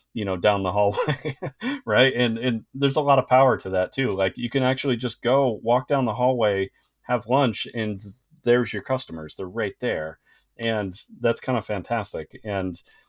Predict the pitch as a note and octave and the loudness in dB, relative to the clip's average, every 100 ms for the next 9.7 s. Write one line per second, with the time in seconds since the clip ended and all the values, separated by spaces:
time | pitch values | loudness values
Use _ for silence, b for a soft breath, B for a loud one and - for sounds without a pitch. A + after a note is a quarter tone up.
0 | - B2+ C3+ C#3+ A#2+ C3+ C3 A#2+ A#2 G2 | -4 0 4 2 4 2 2 2 0 0
1 | - A#2 A2 - - _ _ _ - A2+ | -2 0 0 -2 -20 _ _ _ -4 -4
2 | F2 E2 E2 - - - - F#2+ F#2 F2 | 0 -2 -2 -8 -20 -16 -6 -2 -2 -2
3 | E2+ _ _ _ _ _ _ _ - A#2+ | -8 _ _ _ _ _ _ _ -8 -4
4 | A#2 A#2+ A#2+ G#2+ - G2 F2+ E2 D#2+ D#2+ | -2 -2 0 0 0 -2 -2 -4 -8 -6
5 | D#2+ D#2+ _ _ - F#2+ F2 F#2 F#2 F2+ | -6 -8 _ _ -12 -10 -4 -2 -2 -4
6 | - F#2 E2+ E2+ - _ _ b b _ | -6 -8 -6 -8 -12 _ _ b b _
7 | _ - A2 G2 A2+ A2+ B2 B2 B2 C3 | _ -6 -6 -6 -10 -10 -2 0 2 6
8 | A#2 G#2+ G#2+ G#2+ F2+ G2+ F#2+ F2 F#2 F2+ | 6 6 4 2 0 2 2 0 -4 -4
9 | E2+ - G2 F2 E2+ - | -4 -4 -2 -2 -2 -6